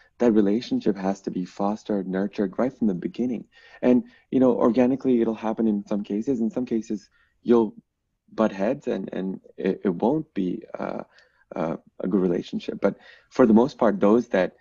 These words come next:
stick through both in both the mentee and the mentor side, I think those really develop over a long time. I've had students that are now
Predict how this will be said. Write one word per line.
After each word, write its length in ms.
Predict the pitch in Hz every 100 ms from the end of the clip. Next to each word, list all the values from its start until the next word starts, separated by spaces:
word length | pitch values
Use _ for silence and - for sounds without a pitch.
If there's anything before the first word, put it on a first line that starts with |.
| _ _ _
stick 360 | - - 127 -
through 640 | - - 131 123 92 87 - _ -
both 360 | 104 101 -
in 160 | 95 92
both 300 | 101 101 -
the 120 | 90
mentee 480 | 90 104 101 - 98
and 80 | 90
the 40 | 87
mentor 320 | 92 - -
side, 540 | - _ 113 139 - - - _
I 80 | 202
think 340 | - 120 113 - _ _ -
those 440 | 107 151 165 104
really 300 | 101 110 104
develop 480 | 92 90 90 104 104 -
over 220 | 87 92
a 60 | 82
long 200 | 85 92
time. 300 | 135 120 95
I've 180 | 95
had 260 | - 104 104 - _ _
students 600 | - 117 107 104 101 _
that 220 | 92 92
are 120 | 92
now 440 | 90 90 92 92